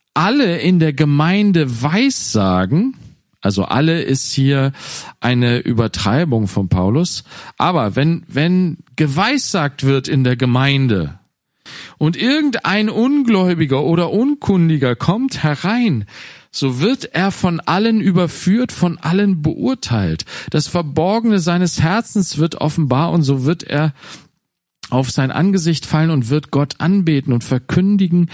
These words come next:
dass Gott wirklich unter euch ist. Diese Gabe hat, kann tatsächlich auch eine evangelistische Wirkung haben.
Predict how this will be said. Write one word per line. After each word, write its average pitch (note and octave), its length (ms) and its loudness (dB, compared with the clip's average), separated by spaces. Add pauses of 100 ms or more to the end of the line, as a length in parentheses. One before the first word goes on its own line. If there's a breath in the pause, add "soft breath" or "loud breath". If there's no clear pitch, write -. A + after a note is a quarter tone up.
(180 loud breath)
dass - 200 -2
Gott C#3+ 260 -2
wirklich D3 420 0
unter E3+ 320 0
euch G#2 240 -2
ist. G2 240 -6 (260 loud breath)
Diese G3+ 240 0
Gabe A3 520 0
hat, G3+ 360 -2
kann A3 220 0
tatsächlich G3+ 560 0
auch D#3 240 -2
eine F3+ 160 0
evangelistische F3+ 1080 0
Wirkung C3 460 0
haben. F2+ 480 -2